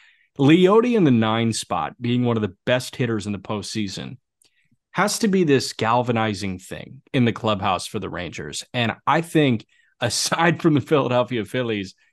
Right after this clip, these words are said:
their vibes are as good as any team in the postseason at any point that we've seen.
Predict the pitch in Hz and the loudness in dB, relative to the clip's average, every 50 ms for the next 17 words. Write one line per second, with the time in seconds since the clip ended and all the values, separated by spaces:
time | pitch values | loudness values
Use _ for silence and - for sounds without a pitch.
0 | _ _ _ _ - 117 110 117 143 160 165 135 110 123 123 127 123 117 107 98 | _ _ _ _ -10 -4 0 2 4 4 4 4 4 4 4 4 4 2 0 -2
1 | 104 104 104 101 98 92 - - 113 113 113 107 101 101 95 92 90 107 101 104 | -4 -4 -2 -4 -4 -6 -6 -4 -2 0 0 0 0 -2 -4 -6 -8 -8 -8 -8
2 | 107 95 - - 110 107 101 98 95 - 113 104 98 - - 113 101 92 98 101 | -8 -8 -6 -4 -4 -4 -4 -6 -6 -4 -4 -4 -2 -4 -4 -4 -4 -4 -6 -8
3 | - - 104 101 - _ - 120 123 127 120 98 - - - - 73 - _ _ | -6 -6 -6 -6 -8 _ -6 -2 -2 0 -2 -2 -4 -8 -12 -14 -14 -16 _ _
4 | - 113 104 95 98 95 90 - - - 69 - | -6 -6 -4 -4 -4 -6 -6 -8 -10 -12 -12 -16